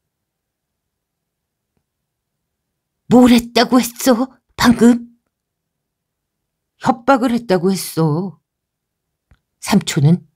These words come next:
태연히, 적어도 목소리는 태연하게 그렇게 대답했다. "뭐라고 했어?" "음, 그러니까."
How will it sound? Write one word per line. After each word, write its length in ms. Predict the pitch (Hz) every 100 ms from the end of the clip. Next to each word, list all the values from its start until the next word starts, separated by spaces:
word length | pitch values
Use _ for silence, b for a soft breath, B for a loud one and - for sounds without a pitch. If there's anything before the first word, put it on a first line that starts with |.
| -
태연히, 520 | - 233 180 - - _ _ _ _ _ _ -
적어도 420 | - 180 180 180
목소리는 640 | 170 180 - 175 160 160 175 _ _
태연하게 640 | - 254 214 156 123 - 139 _ _
그렇게 440 | - 135 139 123 -
대답했다. 800 | 123 123 143 147 - - 95 - _ b b _ _ _ _ _ _ _ _ _ _ _ _ _ _
"뭐라고 460 | 277 302 285 269 269
했어?" 600 | 233 - 277 233 302 _ _ _ _ _ _ _ _ _ _ _ _ _ _ -
"음, 720 | 170 165 160 156 156 156 151 -
그러니까." 840 | - 170 156 131 - 185 214 - -